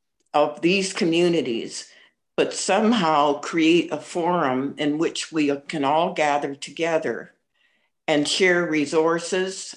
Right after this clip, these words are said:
and strengthen the, the hands of these groups and know that we're all one. And then I, I was asked if I could do the opening comments.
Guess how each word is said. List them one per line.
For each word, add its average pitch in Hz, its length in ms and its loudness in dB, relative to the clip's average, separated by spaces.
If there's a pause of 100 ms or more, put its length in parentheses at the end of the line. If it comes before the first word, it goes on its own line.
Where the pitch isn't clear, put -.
and 143 200 0
strengthen 165 720 0
the, 127 280 -4 (400)
the 139 120 0
hands 170 520 2
of 131 160 -4
these 139 260 -2
groups - 720 -4 (280)
and 151 180 4
know 165 240 4
that 156 260 2
we're 135 200 -2
all 156 360 4
one. 151 520 -4 (400)
And 156 220 -2
then 160 400 2
I, 160 380 2
I 156 280 2
was 156 320 -6
asked 143 460 -4
if 143 200 -6
I 139 160 0
could 139 440 -8 (380)
do 156 240 -2
the 139 240 -2
opening 131 640 -2 (280)
comments. 156 920 -2